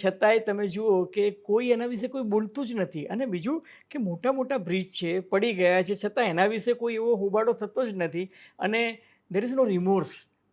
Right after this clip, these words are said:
તમને એવું નથી થતું કે ભાઈ આ કઈ રીતના થઈ શકે? તમે જુઓ કે જાપાન છે કે યુરોપના કોઈ દેશમાં બન્યું હોય કે અમેરિકામાં થયું હોય કે યુ કેમાં થયું હોય તો લોકો તમારી રેવડી દાણે દાન કરી નાખે, પણ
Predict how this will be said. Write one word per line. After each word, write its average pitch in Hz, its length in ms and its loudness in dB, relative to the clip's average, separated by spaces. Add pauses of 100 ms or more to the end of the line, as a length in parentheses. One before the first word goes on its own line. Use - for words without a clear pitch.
તમને 175 340 -4
એવું 160 200 -2
નથી 190 140 -6
થતું 196 280 -8
કે 185 100 -6
ભાઈ 160 180 -4
આ 156 200 -6
કઈ 170 260 -4
રીતના 156 280 -8
થઈ 151 180 -10
શકે? 143 280 -10
તમે 165 220 -8
જુઓ 196 180 -4
કે 165 120 -4
જાપાન 143 520 -2
છે 156 280 -4
કે 156 140 -10
યુરોપના 156 460 -4
કોઈ 160 180 -6
દેશમાં 151 340 -6
બન્યું 147 260 -8
હોય 151 140 -4
કે 160 120 -8
અમેરિકામાં 151 580 -6
થયું 156 220 -6
હોય 160 140 -4
કે 170 120 -6
યુ 151 140 -4
કેમાં 175 280 -6
થયું 180 240 -4
હોય 202 160 -4 (580)
તો 190 400 4
લોકો 165 340 0
તમારી 208 280 0
રેવડી 180 320 2
દાણે 185 280 0
દાન 196 220 2
કરી 180 220 -2
નાખે, 156 260 -4
પણ 175 180 -6